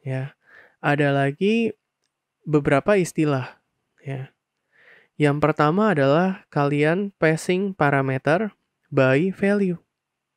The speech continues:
Ya, nilainya yang kalian passing.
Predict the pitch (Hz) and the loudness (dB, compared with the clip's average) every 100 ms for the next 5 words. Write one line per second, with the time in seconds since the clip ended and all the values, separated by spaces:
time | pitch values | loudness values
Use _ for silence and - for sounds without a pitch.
0 | _ _ _ _ _ _ _ _ _ - | _ _ _ _ _ _ _ _ _ -6
1 | 160 180 156 143 135 143 156 160 139 131 | -4 -2 -2 2 4 4 2 0 -4 -4
2 | 127 127 131 131 127 117 117 - 117 | -8 -8 -6 -6 -8 -10 -12 -12 -14